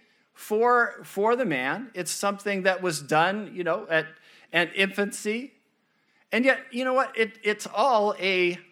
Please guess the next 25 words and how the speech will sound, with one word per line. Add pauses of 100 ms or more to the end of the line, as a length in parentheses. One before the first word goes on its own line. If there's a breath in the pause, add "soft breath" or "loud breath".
(760 soft breath)
demonstration
and,
and
symbol
of
the
fact
that
God
had
always
intended (1040 soft breath)
that (120)
there
would
be
something
that
would
be
dealt
with
in
those
who've